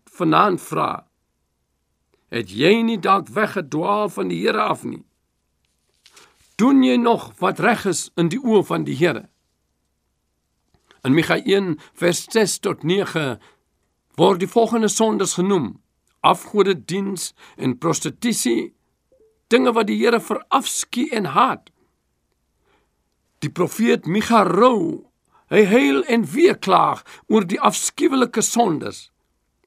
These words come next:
Micha kla die volk aan. Verder waarsku Micha dat onheil, rampe en ellende wag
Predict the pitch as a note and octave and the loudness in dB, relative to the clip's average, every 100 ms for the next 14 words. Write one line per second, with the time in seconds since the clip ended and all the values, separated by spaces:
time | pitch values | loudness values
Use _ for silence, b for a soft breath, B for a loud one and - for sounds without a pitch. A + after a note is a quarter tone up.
0 | _ _ - G#3+ A#3+ A3+ - B3 A3+ F#3+ | _ _ 0 2 2 0 2 2 2 0
1 | - A3+ - - - F4 D#3 - _ _ | -4 -4 -4 -2 -2 0 -4 -12 _ _
2 | _ _ _ _ _ _ - C#3+ E3 D3+ | _ _ _ _ _ _ -4 0 0 -2
3 | D#3+ B2 E3 G3 - - F3+ D#3 G3 - | -2 2 4 4 -2 -4 -2 0 0 0
4 | D#3+ B2+ B B - C3 - A#3+ B3+ A3 | 0 -2 B B -2 -2 -2 -2 2 4
5 | A#3 A#3 G#3+ B - A2+ - B3 A3 - | 4 4 0 B -8 -4 0 2 0 0
6 | G#3+ D#3 - b - G#3 A#3 F#3 E3 A3 | -2 0 -6 b 0 0 2 0 2 2
7 | B3+ B3+ A3 F#3 A3 - | 0 0 0 2 2 0